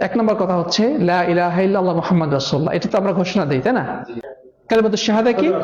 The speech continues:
Speaker 1: "আশহাদু আল্লা ইলাহা ইল্লাল্লাহ ওয়া আন্না মুহাম্মাদুর রাসূলুল্লাহ", আমি এই কথা সাক্ষ্য দিচ্ছি আল্লাহ ছাড়া সত্য কোনো উপাস্য নাই এবং মুহাম্মদ সাল্লাল্লাহু আলাইহি ওয়াসাল্লাম আল্লাহর রাসূল।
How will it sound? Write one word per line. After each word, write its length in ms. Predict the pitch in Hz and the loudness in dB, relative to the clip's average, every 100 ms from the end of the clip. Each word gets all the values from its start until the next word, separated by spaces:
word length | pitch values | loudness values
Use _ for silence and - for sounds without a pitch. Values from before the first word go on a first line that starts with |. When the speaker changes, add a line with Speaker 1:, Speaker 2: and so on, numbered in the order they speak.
| - 196 | -2 -2
Speaker 1:
"আশহাদু 340 | 185 208 196 | 0 2 2
আল্লা 320 | 190 190 185 | 4 4 2
ইলাহা 280 | 185 196 190 | 2 2 2
ইল্লাল্লাহ 360 | 202 220 226 254 | 2 2 4 2
ওয়া 120 | 196 | 2
আন্না 180 | 190 185 | 2 0
মুহাম্মাদুর 400 | 180 208 190 156 | 0 0 2 0
রাসূলুল্লাহ", 460 | 143 208 147 143 | 0 0 0 0
আমি 220 | - 196 | 0 2
এই 80 | 220 220 | 2 2
কথা 180 | 240 | 0
সাক্ষ্য 420 | 226 - 285 285 262 | 0 0 -2 0 0
দিচ্ছি 260 | 226 226 | 0 0
আল্লাহ 200 | 202 190 | 2 2
ছাড়া 160 | 190 185 | 0 -2
সত্য 300 | 190 190 214 | -2 -2 -2
কোনো 180 | 233 254 | 0 0
উপাস্য 380 | 220 262 - 277 | 0 0 0 0
নাই 160 | 294 | 0
এবং 680 | 381 - - - 143 139 180 | 0 -4 -6 -6 -2 0 0
মুহাম্মদ 380 | 180 - 185 247 | 0 0 0 0
সাল্লাল্লাহু 20 | |
আলাইহি 80 | 196 | -2
ওয়াসাল্লাম 300 | 160 - 160 | -2 -2 0
আল্লাহর 180 | 160 165 | 0 0
রাসূল। 320 | 160 - | -2 -2